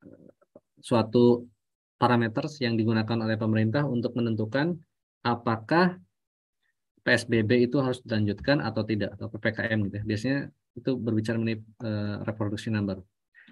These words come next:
Kalau reproduction number-nya itu di atas satu, maka artinya si, eh, covid-nya itu me-, menyebar, gitu ya.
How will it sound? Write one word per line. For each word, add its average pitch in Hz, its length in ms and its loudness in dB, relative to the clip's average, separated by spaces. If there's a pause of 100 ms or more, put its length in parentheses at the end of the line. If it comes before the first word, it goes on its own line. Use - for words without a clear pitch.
(260)
Kalau 147 280 6
reproduction 147 560 2
number-nya 120 480 2
itu 113 240 0
di 110 160 2
atas 104 320 -2
satu, 160 560 2 (560)
maka 135 560 0 (160)
artinya 110 680 0
si, 117 480 2 (1040)
eh, 110 280 -2
covid-nya 113 520 2
itu 151 240 2
me-, 120 240 -4
menyebar, 113 640 -2 (160)
gitu 117 200 -12
ya. 165 40 -6